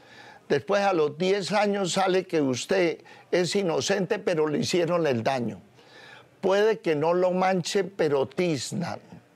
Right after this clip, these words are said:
Eso es lo que está pasando. Total de que yo duermo como un chino chiquito, no me robé ni un peso. Al contrario,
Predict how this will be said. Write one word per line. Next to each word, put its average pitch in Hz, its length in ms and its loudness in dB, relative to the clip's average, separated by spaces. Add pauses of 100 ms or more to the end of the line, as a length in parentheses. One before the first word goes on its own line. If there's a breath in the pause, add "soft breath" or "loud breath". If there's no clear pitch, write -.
(500 loud breath)
Eso 190 260 0
es 208 80 2
lo 196 160 -2
que 147 120 -2
está 143 300 -2
pasando. 143 540 -4 (520 loud breath)
Total 175 380 0
de 180 140 0
que 151 160 -2
yo 160 220 0
duermo 190 580 0
como 139 280 -2
un 165 120 0
chino 180 360 -2
chiquito, 170 440 -2
no 196 140 2
me 202 120 0
robé 180 300 2
ni 185 120 0
un 180 80 -4
peso. 190 400 -2 (460 loud breath)
Al 170 260 -2
contrario, 160 840 0